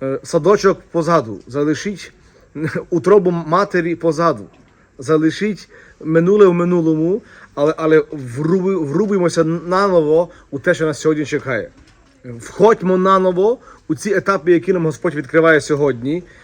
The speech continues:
без зайвої ностальгії і без зайвого такого прив'язання до тих етапів, які мали пройти і які вже пройшли. Тому вітаю вас у цьому чет-, четвергу, четвергові, четвергу, як каже Тереска. Вітаю вас у сьогоднішньому дні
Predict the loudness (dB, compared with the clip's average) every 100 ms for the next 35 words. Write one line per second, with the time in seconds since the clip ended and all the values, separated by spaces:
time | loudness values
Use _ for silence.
0 | -18 0 2 2 2 2 4 2 2 -2
1 | -4 -2 -2 0 -2 -4 -12 _ _ -2
2 | 2 2 2 -4 -2 0 2 4 2 2
3 | 2 0 2 0 2 2 -2 -2 -2 -2
4 | -4 -12 -6 -2 0 0 0 -2 0 -2
5 | -2 -4 -2 0 0 -2 -4 -8 -6 -10
6 | -12 _ _ _ -4 -4 -2 -2 -2 -4
7 | -6 -10 -12 _ _ _ _ _ -6 -4
8 | 2 4 4 2 -2 -12 -20 -12 -6 -2
9 | -2 -2 -8 -8 -8 0 0 0 -4 -4
10 | _ _ _ -8 -2 0 2 2 0 -6
11 | _ _ _ -12 -4 0 2 2 2 -2
12 | 0 0 -2 -4 -10 -12 -20 -20 -16 -6
13 | 2 4 4 0 -6 -2 -2 -2 -2 -4
14 | -4 -4 -4